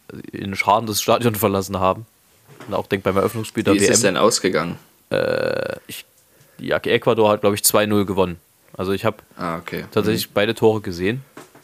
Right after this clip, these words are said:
Speaker 1: Ähm,
Speaker 2: Mhm.
Speaker 1: ja, waren nette Tore, aber man muss halt auch sagen, die haben im Prinzip gegen keinen Gegner gespielt. Das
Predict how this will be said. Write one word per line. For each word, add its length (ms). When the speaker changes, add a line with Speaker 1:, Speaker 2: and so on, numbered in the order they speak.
Speaker 1:
Ähm, 460
Speaker 2:
Mhm. 180
Speaker 1:
ja, 280
waren 140
nette 200
Tore, 380
aber 340
man 120
muss 140
halt 120
auch 100
sagen, 380
die 80
haben 100
im 60
Prinzip 360
gegen 200
keinen 280
Gegner 240
gespielt. 360
Das 300